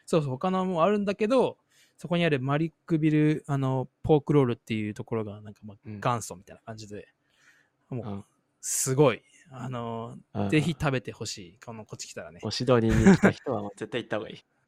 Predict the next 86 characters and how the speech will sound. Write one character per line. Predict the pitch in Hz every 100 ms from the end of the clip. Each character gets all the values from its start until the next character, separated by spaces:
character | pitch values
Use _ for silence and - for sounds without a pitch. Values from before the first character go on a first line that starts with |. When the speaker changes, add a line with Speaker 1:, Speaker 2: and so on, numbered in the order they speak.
| _
Speaker 1:
<laughs> | _ _ -
そ | - -
う。 | _ _ _ _
そ | - 151
う |
そ | 131
う |
そ | 113 110
う。 |
も | 160 165
う、 |
ち | - 196
な | 220
み | 220
に | 208
そ |
の | 208
ね、 | 202 202 196
あ | 156
の、 | 151 156 156 156 156 - _ _ _ - _ _ _ _ - -
ね、 | 175 165
年 | 196 180
始 | 139
に | 113 -
食 | 127
べ | 117
行 | -
っ |
て | -
か | -
ら | 104
も | 107 110 104 - -
う、 | 120
あ |
の、 | 110 104 104 104 - _
Speaker 2:
う | 113
ん。 |
Speaker 1:
三 | 165 160
回 | - 151
行 | 139
っ |
て | -
る | 139
か | 113
ら、 | 85 -
今 | 214 175
日 | 120
も | 110
ち | -
な | 113
み | 110
に | 107
行 |
っ | 120
た |
し。 | - 98
Speaker 2:
あ |
あ。 | 80 _ _ - - _ - - - - - - - -
す | 127
ご | 160 156
い |
ね。 | 104
も | 101
う |
本 | 151 - 131 156
当 |
に | 156 -
毎 | 110 127 170
週 | - 180 180
ぐ | 170
ら |
い | 107
の |
ペ | - 104
ー |
ス | 107
じ |
ゃ | -
な | -
い。 | _ _
Speaker 1:
<laughs> | _ _ -
そ | 143
う、 |
毎 | 147 175 175
週 | - 180 175
の | 175 175